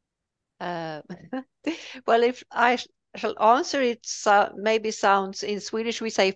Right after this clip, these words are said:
flummigt, very, uh, fluffy, <laughs> uh, because to me, trust is a profound feeling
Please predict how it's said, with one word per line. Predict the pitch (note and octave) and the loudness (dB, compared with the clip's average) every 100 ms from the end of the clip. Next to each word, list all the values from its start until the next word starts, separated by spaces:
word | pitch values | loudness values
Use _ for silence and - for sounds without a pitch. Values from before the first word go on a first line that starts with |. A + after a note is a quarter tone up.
| - | -4
flummigt, | A#3 A3 E3+ G#3 C4+ - - | 2 2 2 -4 -4 -10 -14
very, | F3 G3+ F#3+ F#3+ F#3 F3+ F#3 _ _ - | 2 4 4 2 2 0 -4 _ _ -8
uh, | F3+ E3+ E3 F3+ - F3+ F3 E3+ | -4 -4 -4 -16 -16 -14 -12 -12
fluffy, | - - G3+ - A#3+ C4 D4 C#4+ B3+ C4+ B3+ B3 - | -6 2 2 2 0 0 -2 -8 -4 0 0 -2 -12
<laughs> | - - - - | -16 -18 -16 0
uh, | G3+ G3 F#3+ F#3+ G3 G#3 - - - - - _ _ - | 2 4 4 0 -2 -8 -8 -12 -20 -20 -20 _ _ -4
because | B3 C4 A3+ A3+ - - - _ _ _ _ _ _ - | -2 6 6 6 2 -8 -12 _ _ _ _ _ _ -10
to | - | -4
me, | A3 A#3+ D#4 G4+ F#4 _ _ _ _ | 0 2 4 2 0 _ _ _ _
trust | - C4+ - - | 4 4 4 -6
is | - A#3+ - - - - _ _ _ | -2 -2 -2 -8 -10 -14 _ _ _
a | - | -10
profound | - A3+ - A#3 C4+ C4+ | -6 2 8 8 8 2
feeling | - C4+ B3+ A3 E3 D3+ | -4 -2 2 2 2 -2